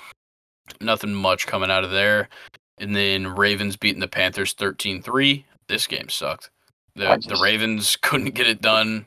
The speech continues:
Speaker 1: Obviously, the Panthers couldn't get it done. And, uh, uh, some interesting news that came out this week. Uh, Sam Darnold starting for the Panthers next week.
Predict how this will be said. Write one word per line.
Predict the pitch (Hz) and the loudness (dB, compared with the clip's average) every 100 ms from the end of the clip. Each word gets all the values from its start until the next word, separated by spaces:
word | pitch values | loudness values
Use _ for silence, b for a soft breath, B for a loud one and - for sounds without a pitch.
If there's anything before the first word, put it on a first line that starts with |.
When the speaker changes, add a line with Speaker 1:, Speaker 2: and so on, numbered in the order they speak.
| _ - | _ 2
Speaker 1:
Obviously, | 101 117 - 95 | 4 4 -2 -4
the | 76 | -2
Panthers | - 117 98 90 | 0 2 0 -8
couldn't | - 101 95 | -6 -6 -4
get | 95 | -2
it | 90 - | -2 0
done. | 92 92 90 B B B | 0 0 -6 B B B
And, | 92 98 92 | -4 0 2
uh, | 90 85 82 | 4 4 2
uh, | - 78 - _ | -2 -8 -10 _
some | - 95 110 | -10 -8 -6
interesting | 107 107 104 90 | -4 -4 -6 -4
news | 104 107 | -2 -2
that | 113 | -4
came | - 104 | -2 2
out | 101 76 | 2 2
this | 143 - | 0 -2
week. | 110 107 B B _ _ | -4 -4 B B _ _
Uh, | - 92 90 85 | 0 4 4 2
Sam | - 107 143 143 | 0 2 2 4
Darnold | 110 147 98 - _ _ _ _ _ | 4 4 -2 -14 _ _ _ _ _
starting | - - 110 101 | -6 2 2 2
for | 107 | -6
the | 98 | -2
Panthers | 113 120 - | 0 0 -4
next | - 76 - | -8 -8 -10
week. | - | -14